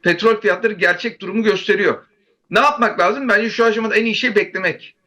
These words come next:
Yani yapılacak en doğru şey beklemek. Faiz oranları gayet yüksek.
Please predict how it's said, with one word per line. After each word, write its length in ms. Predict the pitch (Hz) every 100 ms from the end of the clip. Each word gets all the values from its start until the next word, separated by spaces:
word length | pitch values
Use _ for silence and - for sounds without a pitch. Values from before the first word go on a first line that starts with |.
| _ _ _ -
Yani 300 | 143 147 156
yapılacak 460 | 160 190 175 202 208
en 280 | 214 240 220
doğru 240 | 190 175
şey 280 | 170 226 196
beklemek. 480 | 190 180 180 147 -
Faiz 340 | 160 185 185
oranları 320 | 180 160 139 139
gayet 380 | 147 180 208
yüksek. 460 | 214 - 233 226 -